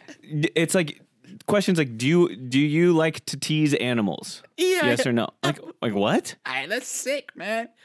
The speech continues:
Speaker 2: It's like, who the fuck, this fucking
Speaker 1: So, yeah, I
Speaker 2: bunch of
Speaker 1: remember,
Speaker 2: fucking felons made
Speaker 1: I,
Speaker 2: that test.
Speaker 1: I remember watching you across the table taking this, and I was like, "I'm gonna have to go against this guy."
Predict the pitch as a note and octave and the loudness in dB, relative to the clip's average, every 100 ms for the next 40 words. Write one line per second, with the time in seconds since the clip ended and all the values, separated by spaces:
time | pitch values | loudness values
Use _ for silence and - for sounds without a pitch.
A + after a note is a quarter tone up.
0 | - - _ D#4+ G#3+ A#3 F4 F4+ A#3 - | -20 -20 _ -2 -2 -2 -4 -4 -8 -4
1 | D4+ B3+ - F#3 - G3 F#3 E3+ B2 B2+ | -2 -2 -4 -8 -6 -8 -6 -6 -8 -12
2 | _ _ _ - _ - A#2 A#2 A#2+ D3 | _ _ _ -20 _ -2 2 2 2 2
3 | D3+ D3+ C3+ A#2+ - C#3 C3+ B2 - A#2+ | 0 0 -4 -10 -6 -6 -4 -8 -4 -2
4 | D3 G#2+ F#2+ G#2+ G2 - _ - C3+ D3 | 0 -2 -8 -12 -14 -16 _ -6 -2 0
5 | D3 B2 A#2 A#2 - A2+ A2 A2+ G#2+ - | 2 2 2 2 0 -4 0 0 0 -2
6 | A2 G#2 - G#2 - G2+ G2+ G2 F#2 G2 | -2 -2 -4 -10 -6 -4 -2 -4 -6 -6
7 | F#2 G2 F#2 F2+ G2 F#2 F#2 E2+ - _ | -6 -8 -8 -10 -8 -8 -8 -12 -14 _
8 | _ _ G2 G#2+ G2 F#2+ E2+ F#2 F2 D#2+ | _ _ -6 -4 -6 -6 -10 -10 -8 -8
9 | E2+ D#2 - B1+ - D#2 A1 | -10 -14 -16 -18 -10 -10 -10